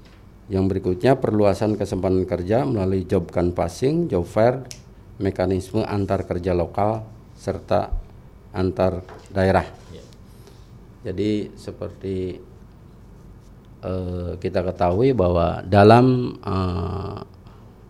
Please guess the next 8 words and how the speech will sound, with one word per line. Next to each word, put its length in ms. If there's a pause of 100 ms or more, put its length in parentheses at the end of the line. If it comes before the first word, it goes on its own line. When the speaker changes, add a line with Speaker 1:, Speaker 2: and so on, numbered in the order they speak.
Speaker 1:
mekanisme 880
penempatan 720
kami 480
ada 720
enam 480
pilar 400
antar 320
kerja. 480